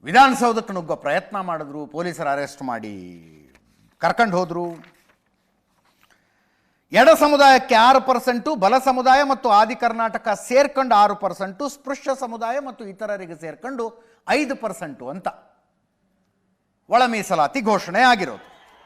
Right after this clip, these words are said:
ಈಗ ಐದು ಪರ್ಸೆಂಟ್ ಇರೋದನ್ನ ಆರು ಪರ್ಸೆಂಟ್ ಮಾಡಬೇಕು. ಆ ಆರು ಪರ್ಸೆಂಟ್ನಲ್ಲಿ ಒಂದು ಪರ್ಸೆಂಟ್ ಮೀಸಲಾತಿಯನ್ನ ಅಲೆಮಾರಿ ಸಮುದಾಯಗಳಿಗೆ ಎಕ್ಸ್ಕ್ಲೂಸಿವ್ ಆಗಿ ಬಿಟ್ಬಿಡ್ಬೇಕು ಅಂತ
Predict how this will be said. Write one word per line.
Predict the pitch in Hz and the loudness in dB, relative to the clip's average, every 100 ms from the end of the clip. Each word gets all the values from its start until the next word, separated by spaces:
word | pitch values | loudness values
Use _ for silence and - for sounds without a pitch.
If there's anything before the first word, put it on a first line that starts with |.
| _ _ _ _ _ _ _ _ - - | _ _ _ _ _ _ _ _ -20 -8
ಈಗ | 208 294 220 180 262 - - - - - - | -2 0 4 4 4 -2 -18 -20 -20 -6 0
ಐದು | 247 339 339 302 | 2 2 0 2
ಪರ್ಸೆಂಟ್ | 294 269 277 233 | 2 2 -2 -4
ಇರೋದನ್ನ | 233 202 170 208 269 | -4 -2 -2 -4 -6
ಆರು | 165 180 254 285 | -2 4 4 2
ಪರ್ಸೆಂಟ್ | 254 226 240 214 | -4 -6 -8 -8
ಮಾಡಬೇಕು. | 180 131 104 95 185 269 - _ _ _ _ - | -8 -8 -10 -14 -10 -10 -12 _ _ _ _ 0
ಆ | 160 269 285 180 240 | 6 6 6 6 4
ಆರು | 311 311 | 4 0
ಪರ್ಸೆಂಟ್ನಲ್ಲಿ | 269 247 254 220 226 254 302 | -4 -2 -6 -8 -8 -8 -8
ಒಂದು | 185 226 320 320 | -4 -4 -4 -6
ಪರ್ಸೆಂಟ್ | 269 240 247 226 | -8 -8 -10 -10
ಮೀಸಲಾತಿಯನ್ನ | 202 196 190 160 143 131 110 113 208 269 - - - - | -14 -12 -8 -6 -6 -10 -14 -4 -4 -4 -10 -20 -12 -2
ಅಲೆಮಾರಿ | 196 302 320 320 302 302 | 2 2 2 0 0 -4
ಸಮುದಾಯಗಳಿಗೆ | 269 220 208 202 180 190 254 220 | -6 -8 -4 -2 -2 -6 -10 -12
ಎಕ್ಸ್ಕ್ಲೂಸಿವ್ | - - 277 269 185 180 | -12 -14 -10 -10 -12 -10
ಆಗಿ | 165 226 240 170 | -10 -10 -12 -14
ಬಿಟ್ಬಿಡ್ಬೇಕು | 208 190 180 135 - 107 | -14 -12 -12 -12 -16 -20
ಅಂತ | 143 | -20